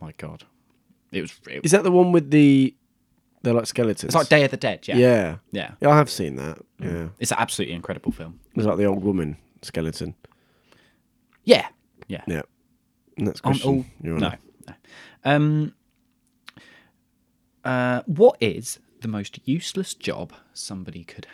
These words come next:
Speaker 1: have?
Speaker 2: Uh,
Speaker 1: That was my mic drop.
Speaker 2: bank
Speaker 1: I don't
Speaker 2: teller.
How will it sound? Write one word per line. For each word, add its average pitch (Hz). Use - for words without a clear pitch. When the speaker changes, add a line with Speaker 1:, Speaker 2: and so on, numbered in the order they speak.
Speaker 1:
have? -
Speaker 2:
Uh, 95
Speaker 1:
That 104
was 101
my 92
mic 95
drop. -
Speaker 2:
bank -
Speaker 1:
I 113
don't 92
Speaker 2:
teller. 82